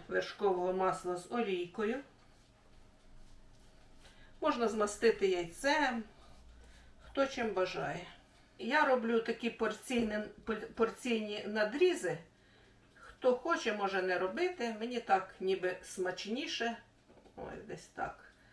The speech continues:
На одну людину отако десь шматочок, щоб потім легше було розрізати.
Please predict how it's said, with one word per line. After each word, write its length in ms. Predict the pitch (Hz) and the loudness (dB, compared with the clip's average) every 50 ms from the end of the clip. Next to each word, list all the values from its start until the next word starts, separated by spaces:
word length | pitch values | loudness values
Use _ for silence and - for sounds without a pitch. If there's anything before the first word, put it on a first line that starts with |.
| - - - _ - | -20 -20 -20 _ -2
На 140 | 196 190 190 | 2 2 2
одну 280 | 185 185 190 196 190 | 2 2 0 0 0
людину 480 | 185 185 185 185 190 254 269 240 208 185 | 0 0 -2 0 0 2 2 2 2 0
отако 440 | 175 170 - 170 - - - - - | -4 -4 -6 -10 -12 -8 -8 -8 -8
десь 240 | 180 170 - - | -8 -8 -10 -10
шматочок, 800 | - - 165 160 165 165 - - 170 165 - - 156 147 - - - - - - _ _ _ _ | -12 -12 -10 -10 -10 -10 -6 -4 -4 -4 -4 -6 -12 -16 -16 -16 -20 -20 -20 -20 _ _ _ _
щоб 200 | - - 180 - | -14 -14 -12 -10
потім 440 | - 196 190 185 - 190 175 175 - - - | -4 -4 -4 -4 -4 -8 -8 -8 -10 -14 -8
легше 460 | - 180 185 180 170 175 - - 175 | -6 -2 0 0 0 -2 -4 -8 -8
було 380 | 170 170 170 175 175 170 170 - - - - - - - - _ _ - | -8 -6 -4 -4 -4 -4 -6 -10 -18 -20 -20 -20 -20 -20 -20 _ _ -12
розрізати. 920 | 180 170 175 170 185 190 185 180 175 165 165 170 170 165 160 - - 165 | -6 -2 -2 -2 -2 -2 -2 -2 -2 -2 -2 -2 0 0 -2 -4 -10 -16